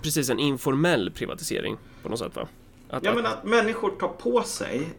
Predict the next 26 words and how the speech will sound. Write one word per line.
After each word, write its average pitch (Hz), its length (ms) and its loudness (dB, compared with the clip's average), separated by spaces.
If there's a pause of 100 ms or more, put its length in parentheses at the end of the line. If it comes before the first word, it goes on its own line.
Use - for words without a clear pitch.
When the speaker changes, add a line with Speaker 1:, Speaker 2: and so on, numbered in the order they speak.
(120)
Speaker 1:
Ja. 117 340 0
Speaker 2:
eh, 117 240 6 (360)
de 147 160 0
här 190 220 6
uppgifterna 147 680 -2 (300)
helt 202 280 2 (760)
privata, - 680 4
inte 131 300 -6
Speaker 1:
Mm. 113 100 0
Speaker 2:
så 107 60 0
här - 120 -2 (560)
privat 117 640 -2
ägandeskap, 104 920 -2
aktiebolag, 127 720 0
utan 123 200 -6
så 113 120 -6
här, 95 100 -4 (220)
det 147 80 0
här 202 280 8
är 127 180 6
en 127 180 0
anled-, 127 520 2 (400)
angelägenhet 131 680 0
i - 20 -10
deras 104 220 -2
privatliv. - 600 -4